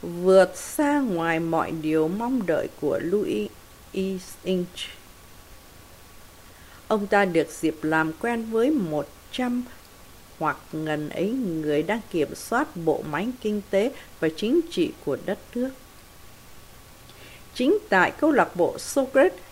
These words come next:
Louis Inch đã trở thành hội viên Money Guy, có thể mua được toàn bộ đoàn đại biểu quốc hội của một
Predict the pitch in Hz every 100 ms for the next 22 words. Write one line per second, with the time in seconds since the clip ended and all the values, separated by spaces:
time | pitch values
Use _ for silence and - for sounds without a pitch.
0 | - 294 302 311 302 294 294 294 - -
1 | 254 320 - 240 175 151 147 202 175 185
2 | 180 147 - 196 233 254 262 262 - -
3 | - - - 226 247 269 262 247 240 214
4 | 214 214 214 - - - 403 403 208 202
5 | 247 302 320 330 190 160 165 - - 165
6 | 160 160 160 156 - - 151 156 151 156
7 | 156 156 151 151 139 - - 320 - -
8 | - 156 143 - - 143 143 147